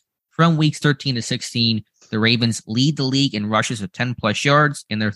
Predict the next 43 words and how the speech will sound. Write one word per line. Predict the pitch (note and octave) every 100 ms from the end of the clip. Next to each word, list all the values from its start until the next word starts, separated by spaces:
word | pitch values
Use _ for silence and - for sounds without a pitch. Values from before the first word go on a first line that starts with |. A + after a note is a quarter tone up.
| _
thirtieth | B2+ A#2+ A#2+ A#2
in | A2
twenty | - A2+ G#2+
plus | - G#2
yard | - F#2+
completions | - - F#2 F#2 C#3+ -
with | F#2
five. | - F2+ - -
And | -
so, | - F#2+
again, | F#2+ F#2 F2
they | G2
are | G2 F#2
a |
run | G2 G#2+ G#2+
first, | - A2 G#2 -
run | F2+
second, | F#2 A2 G2 G#2
run | G2 F#2+
third. | - A#2 A2 - _ -
Can | A#2+ A#2+
you | A2+
create | A2+ A2
some | G#2+
splash | - G#2 G2 G2+
on | G2+ G2+
first | - G2 -
down? | G#2 G2+ G2
Certainly, | - B2 G#2+ G#2 F#2+ _ _ -
Pittsburgh | B2 - G#2+
has | G#2+ -
to |
get | G2+
back | F#2+ G2 -
to | G2
fundamental | A#2 A#2 G2+ F#2+ F#2
football, | B2+ B2+ A#2+ A2+ G#2 -
taking | B2 A#2 A2+
on | G#2+ G2+
blocks, | G2+ G2+ G#2 -
getting | A#2+ A2
off | G#2+ G2+ -
blocks. | G2+ G2+ F#2+